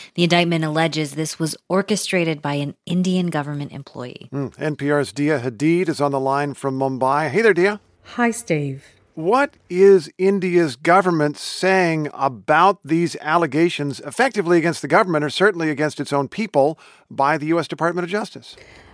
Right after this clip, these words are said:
Speaker 3: First, it's worth noting that the American citizen targeted in this alleged plot has been identified as Gurpatwant Singh Panun. He's a prominent advocate for a separate Sikh nation carved out of India.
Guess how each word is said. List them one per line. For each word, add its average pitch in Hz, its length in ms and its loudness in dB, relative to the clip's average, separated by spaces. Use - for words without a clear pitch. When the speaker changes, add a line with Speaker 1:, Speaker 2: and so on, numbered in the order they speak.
Speaker 3:
First, 240 400 4
it's 269 140 -2
worth 180 180 6
noting 156 340 4
that 151 160 2
the 165 60 2
American 156 400 4
citizen 156 400 2
targeted 156 580 0
in 147 120 2
this 147 140 0
alleged 143 320 0
plot 160 420 2
has 170 120 -2
been 165 180 4
identified 165 840 4
as 156 180 2
Gurpatwant 220 600 0
Singh 165 360 4
Panun. 143 500 0
He's 185 220 6
a 175 60 6
prominent 165 480 2
advocate 160 640 0
for 160 180 -2
a 156 40 2
separate 151 440 0
Sikh - 340 -2
nation 156 500 0
carved 147 320 -4
out 147 120 2
of 147 80 2
India. 170 480 4